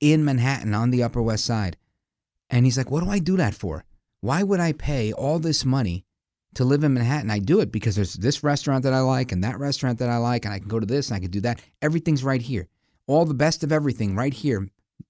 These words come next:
New York City, it's right here." And he said, "Now, nothing's right here. I'm still paying that huge rent to live here for what?" And I think he's got a point.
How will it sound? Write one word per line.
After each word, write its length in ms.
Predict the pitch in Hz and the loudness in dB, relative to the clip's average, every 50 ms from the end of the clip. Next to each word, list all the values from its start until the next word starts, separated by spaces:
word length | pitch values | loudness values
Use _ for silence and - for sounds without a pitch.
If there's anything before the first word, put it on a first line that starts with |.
| - | -4
New 140 | 165 120 120 | 2 4 4
York 180 | 123 123 120 - | 4 4 2 2
City, 200 | - 135 104 90 | 0 0 0 -2
it's 180 | - - - | -6 -6 -4
right 240 | 92 98 98 98 92 | -2 -2 0 0 0
here." 240 | 90 95 87 - - _ _ _ _ _ _ _ _ _ _ _ _ _ _ _ - | -2 -2 -4 -6 -8 _ _ _ _ _ _ _ _ _ _ _ _ _ _ _ 0
And 100 | 117 113 | 0 2
he 40 | 110 | 2
said, 140 | 117 113 | 2 2
"Now, 260 | 110 120 131 165 175 - - | 2 2 2 2 0 0 4
nothing's 380 | 131 160 196 190 202 165 120 | 4 4 4 6 4 2 2
right 160 | 98 95 90 78 | 2 0 -2 -2
here. 200 | 85 87 - - _ _ _ _ _ _ _ _ - | -4 -6 -6 -8 _ _ _ _ _ _ _ _ -6
I'm 80 | 104 98 | -4 -4
still 220 | - - 151 151 | 2 4 4 4
paying 300 | 151 156 151 147 143 143 | 6 6 6 6 6 4
that 200 | 131 127 - - | 4 2 -2 -4
huge 280 | - - 139 151 180 156 | -2 0 2 2 2 2
rent 340 | 143 170 180 156 139 139 - _ _ | 2 2 2 2 2 0 -4 _ _
to 120 | - - 117 | -4 0 2
live 200 | 113 120 147 156 | 4 4 4 4
here 320 | 156 175 180 135 104 101 _ _ _ _ _ _ _ | 4 4 4 2 0 0 _ _ _ _ _ _ _
for 160 | - - 117 | -2 0 2
what?" 260 | 110 117 113 92 76 - _ _ _ _ _ _ _ _ _ _ _ _ _ _ _ _ _ _ _ _ - | 2 2 2 0 -2 -8 _ _ _ _ _ _ _ _ _ _ _ _ _ _ _ _ _ _ _ _ -8
And 100 | 104 110 | -4 -2
I 60 | 113 | -2
think 160 | 113 120 151 143 | 0 -2 -2 0
he's 120 | 151 147 | 0 0
got 120 | 143 151 139 | 0 0 0
a 60 | 117 | 2
point. 320 | - - 208 220 151 - | 4 4 4 4 2 -4